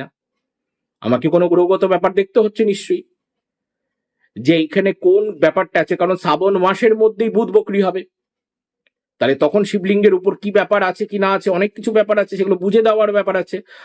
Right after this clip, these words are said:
আর আমি গোচর সাপেক্ষের কোনো অবস্থা না দেখে আমি বলি না, কারণ এখানে সব লগ্ন, সব রাশির উপর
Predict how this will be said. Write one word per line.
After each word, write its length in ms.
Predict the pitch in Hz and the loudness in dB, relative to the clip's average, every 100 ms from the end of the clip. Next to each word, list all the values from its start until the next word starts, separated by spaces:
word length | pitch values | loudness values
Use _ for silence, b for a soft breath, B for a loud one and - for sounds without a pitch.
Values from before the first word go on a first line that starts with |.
| - | -2
আর 60 | 151 160 | 0 2
আমি 120 | 185 165 | -2 0
গোচর 260 | 160 175 226 - | -2 2 -2 0
সাপেক্ষের 440 | 196 208 196 208 202 | -4 -4 -2 -2 0
কোনো 120 | 190 185 165 | 0 2 0
অবস্থা 300 | 180 - 190 165 | -2 -2 0 0
না 60 | 175 | 0
দেখে 200 | 196 196 185 | 0 0 -2
আমি 80 | 180 | 0
বলি 140 | 175 175 | 0 0
না, 60 | 170 B B - | -2 B B -2
কারণ 160 | 160 185 | 0 0
এখানে 160 | 185 202 202 | 0 -2 0
সব 160 | 202 214 226 | 0 2 2
লগ্ন, 260 | 220 208 214 208 - | 0 2 0 0 2
সব 200 | 208 220 160 151 | 0 0 -2 0
রাশির 320 | 175 226 214 214 b - | 0 -4 -6 -6 b -10
উপর 200 | 190 254 | -2 0